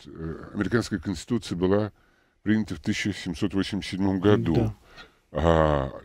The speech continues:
Speaker 1: а биль о правах, который стал поправкой, фундаментальнейшей поправкой, э, к американской конституции,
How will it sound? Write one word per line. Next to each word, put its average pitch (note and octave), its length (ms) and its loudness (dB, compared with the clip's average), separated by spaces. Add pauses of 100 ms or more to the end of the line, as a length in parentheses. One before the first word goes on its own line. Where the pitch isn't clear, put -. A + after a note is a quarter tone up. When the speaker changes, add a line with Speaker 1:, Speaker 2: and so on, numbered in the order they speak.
Speaker 1:
а - 120 -8 (220)
биль B2+ 280 8
о - 40 2
правах, B2 600 6 (100)
который F2+ 300 4
стал F2+ 260 6
поправкой, F2 840 4 (560)
фундаментальнейшей G2+ 1120 4
поправкой, D2+ 800 0 (460)
э, D2 100 -10
к - 80 -2
американской D#2 520 -2
конституции, G2+ 1000 -2